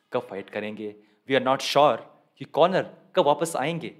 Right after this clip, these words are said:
और हबीब दोस्तों definitely वापस नहीं आएंगे। तो ऐसे टाइम पे, जहाँ पे एक परफेक्ट टाइम मिला है निक डियाज को एंटर करने का एक बार फिर से और दिखाने का कि यस, मैं अभी भी हूँ।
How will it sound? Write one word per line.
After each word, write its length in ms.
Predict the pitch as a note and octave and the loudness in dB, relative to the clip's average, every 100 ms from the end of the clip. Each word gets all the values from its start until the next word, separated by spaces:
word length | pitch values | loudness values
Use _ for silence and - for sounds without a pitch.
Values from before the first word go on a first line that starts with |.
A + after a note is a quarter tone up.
| _ _ _ _ | _ _ _ _
और 140 | A#2 - | -12 -6
हबीब 240 | B2 D3 | -4 -4
दोस्तों 560 | D3 A#2 - A2+ G#2 A2+ | -4 -6 -6 -10 -10 -14
definitely 460 | A#2+ A2+ - G#2+ G#2 | -10 -10 -10 -12 -10
वापस 300 | G2 G#2+ - | -10 -12 -14
नहीं 160 | A#2 A2+ | -12 -10
आएंगे। 340 | G2+ G2 F#2+ _ _ - | -10 -12 -16 _ _ -2
तो 340 | D#3+ D#3 - - _ - | 0 -2 -8 -20 _ -2
ऐसे 200 | G3 A#3+ | 0 0
टाइम 340 | A#3 C#3 C3 | 0 -2 -4
पे, 240 | A#2 F#2+ - _ _ _ A#2 | -10 -10 -12 _ _ _ _
जहाँ 260 | C3 B2+ B2 | -6 -4 -4
पे 260 | B2 A2 - _ _ _ _ _ _ | -4 -6 -10 _ _ _ _ _ _
एक 260 | E3 E3 - | -4 -4 2
परफेक्ट 340 | F3+ F#3+ A#3 A3+ | 4 6 4 2
टाइम 200 | D#3 C3+ | 0 -2
मिला 200 | A#2+ B2 | 0 0
है 360 | A2 A2 G#2+ - | 0 -4 -6 -14
निक 180 | C#3 B2 | -16 -12
डियाज 280 | A#2+ A#2 A#2 | -4 -4 -4
को 280 | - A#2 A2 _ _ _ - | -8 -10 -10 _ _ _ -6
एंटर 260 | B2 A#2+ - | -4 -4 -4
करने 300 | A2 A2 G#2+ | -6 -6 -4
का 120 | G#2+ - | -4 -2
एक 160 | F#3+ | 0
बार 100 | C#3+ | 0
फिर 180 | C3+ A#2+ | -2 -6
से 360 | - G#2 G2 - _ _ | -6 -6 -6 -12 _ _
और 140 | A#2 A2+ | -8 -8
दिखाने 340 | - A2 B2+ | -10 -6 -4
का 140 | A2 | -4
कि 160 | G2 G2 | -6 -6
यस, 400 | C3 C3+ - - _ _ _ G#2+ | -6 -6 -10 -18 _ _ _ -8
मैं 180 | A2 G#2 | -6 -6
अभी 160 | G#2 | -8
भी 100 | G2 | -14
हूँ। 320 | F#2 F2+ _ | -18 -20 _